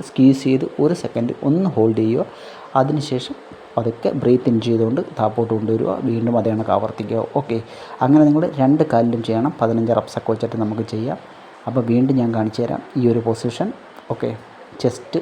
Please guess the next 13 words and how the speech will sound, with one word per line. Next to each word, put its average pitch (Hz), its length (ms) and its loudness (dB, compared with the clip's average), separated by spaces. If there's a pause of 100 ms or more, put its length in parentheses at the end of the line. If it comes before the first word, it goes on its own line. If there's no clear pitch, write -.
(160)
അപ്പ് - 320 -12
ചെയ്ത് 135 200 6
പിടിക്കുക. 117 320 0
ചെസ്റ്റ് 123 240 -2
ഒരിക്കലും 123 340 2
ഇങ്ങനെ 131 160 4 (120)
മ-, - 120 -2 (380)
മടങ്ങി 127 320 4 (140)
ചെസ്റ്റ് 143 320 -2
നമ്മളിങ്ങനെ 123 380 0 (120)
കൂനി 143 300 6 (180)
ചെയ്യരുത്. 113 420 2 (540)
ചെസ്റ്റ് - 360 -2